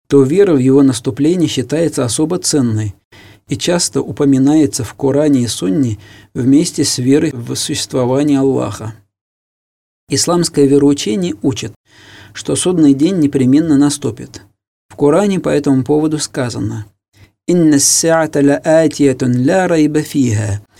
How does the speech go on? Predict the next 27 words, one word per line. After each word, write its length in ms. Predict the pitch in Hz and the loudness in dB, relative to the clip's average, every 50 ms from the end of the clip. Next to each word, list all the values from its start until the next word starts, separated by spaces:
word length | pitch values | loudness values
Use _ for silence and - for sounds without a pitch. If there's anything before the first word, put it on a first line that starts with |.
| - - - - _ | -20 -20 -20 -16 _
валякинна 720 | - 147 147 156 151 147 - 143 143 135 131 131 135 143 | -2 0 2 2 2 2 2 2 4 4 4 2 2 0
аксара 360 | 147 139 - - - 143 127 120 | -2 -6 -8 -6 -4 -2 -2 -2
ан-наси 480 | 113 113 117 139 156 156 156 - 156 | -2 0 0 2 2 2 0 0 -2
ла 240 | 139 139 143 143 139 | -2 0 0 0 2
ю'минун». 880 | 135 139 143 - 147 143 139 135 131 120 110 107 104 107 107 104 110 113 _ _ _ _ - - - - - - _ _ _ - | 2 0 0 0 0 2 2 2 2 0 -2 -2 -4 -4 -6 -8 -10 -12 _ _ _ _ -20 -20 -20 -20 -20 -20 _ _ _ -4
Воистину, 720 | 143 147 180 294 262 - 135 - - - 135 117 110 107 | -2 0 0 0 0 -2 -4 -4 -4 -4 -2 -2 -2 -2
судный 400 | 104 - 180 175 160 156 151 143 | -2 -4 -4 -2 0 2 0 0
час 440 | - - 196 208 196 - - - - _ _ _ - | 0 -2 -2 -2 -2 -4 -6 -8 -10 _ _ _ -2
неотвратимо 640 | 147 143 139 139 - 147 135 139 135 - 180 180 170 | 0 0 0 0 -2 -2 -2 -2 -2 -2 -2 -2 0
настанет, 680 | 165 165 156 - - 143 127 113 110 117 104 - - - _ _ _ _ - | 0 -2 -2 -2 -4 -4 -4 -4 -6 -8 -12 -14 -20 -20 _ _ _ _ -20
в 140 | - - - | -20 -8 -4
том 260 | - 196 202 196 208 | -2 0 0 0 0
нет 200 | 220 180 - - | 0 0 -2 -2
сомнения. 680 | - 135 127 120 113 110 107 104 101 98 101 104 104 - _ _ _ _ _ - - - - | -4 -4 -2 -2 0 0 0 0 -2 -2 -4 -6 -8 -10 _ _ _ _ _ -20 -20 -8 -4
Однако 440 | - 139 135 135 131 123 127 131 127 | -2 0 2 0 0 0 -2 -4 -2
большая 380 | 127 147 180 175 - 180 170 | 0 0 0 0 -2 -2 -4
часть 340 | 165 - 180 175 151 - - | -2 -2 -2 -2 -2 -2 -2
людей 440 | 156 143 143 147 151 151 151 143 - - - _ _ _ - | -2 0 2 2 2 0 0 -2 -8 -16 -20 _ _ _ -2
не 160 | 135 135 135 | 0 2 2
верует. 680 | 127 123 127 123 117 110 107 104 101 101 104 - - - _ _ _ _ _ _ _ _ _ _ _ _ _ _ _ | 2 2 0 -2 -2 -2 -2 -4 -4 -6 -8 -14 -20 -20 _ _ _ _ _ _ _ _ _ _ _ _ _ _ _
Из 160 | - 135 - | -6 -6 -6
хадисов 520 | - - 156 165 202 226 214 - 170 - - | -4 -4 -4 -4 -2 -4 -4 -4 -4 -6 -4
пророка 520 | - 143 139 139 143 147 143 - 202 202 | -2 0 2 2 2 2 0 -2 -4 -4
Мухаммада, 680 | 185 147 135 123 - 160 143 135 135 143 160 185 180 165 | -2 -2 -4 -4 -4 -2 0 0 0 0 -2 -4 -6 -6
саллаллаху 680 | - - 135 120 120 120 123 135 156 156 139 110 143 | -6 -4 -4 -2 -2 -2 -2 -2 0 0 -2 -2 -2
алейхи 360 | 135 127 127 135 135 120 113 | -2 -2 -2 -2 -2 -2 -4
вассалям, 560 | 120 113 110 - 185 180 180 190 208 208 208 | -4 -4 -6 -4 -4 -4 -2 -2 -2 -2 -4